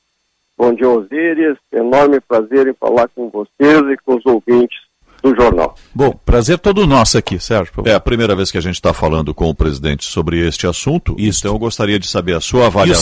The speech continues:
Speaker 2: sinda é o
Speaker 3: sobre
Speaker 2: sindicato
Speaker 3: a
Speaker 2: que reúne o, o, o corpo de, do, do
Speaker 3: Exatamente,
Speaker 2: comércio, aí, no
Speaker 3: incluindo
Speaker 2: caso,
Speaker 3: bares
Speaker 2: né?
Speaker 3: e restaurantes,
Speaker 2: Isso.
Speaker 3: né? Então,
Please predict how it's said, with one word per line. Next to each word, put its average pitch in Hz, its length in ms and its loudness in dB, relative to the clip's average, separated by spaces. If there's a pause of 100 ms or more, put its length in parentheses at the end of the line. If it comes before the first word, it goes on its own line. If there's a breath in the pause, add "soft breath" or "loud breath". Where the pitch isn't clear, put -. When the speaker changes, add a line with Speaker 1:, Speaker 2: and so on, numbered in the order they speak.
(160)
Speaker 2:
sinda - 140 2
é 220 40 2
o 208 40 0
Speaker 3:
sobre 208 220 -2
Speaker 2:
sindicato 190 320 0
Speaker 3:
a - 20 -14
Speaker 2:
que 208 80 -2
reúne 202 340 2
o, 196 60 -4
o, 147 500 -10
o 110 100 -12
corpo 165 340 0
de, 95 100 -4
do, 98 60 0
do 95 40 0
Speaker 3:
Exatamente, 87 480 -2
Speaker 2:
comércio, 104 420 0
aí, 98 40 -6
no 95 40 -8
Speaker 3:
incluindo 85 220 -4
Speaker 2:
caso, 85 100 -4
Speaker 3:
bares 87 320 -2
Speaker 2:
né? 92 60 -4
Speaker 3:
e - 20 -6
restaurantes, 92 540 -6
Speaker 2:
Isso. - 160 -10
Speaker 3:
né? 73 60 -12
Então, 92 360 -10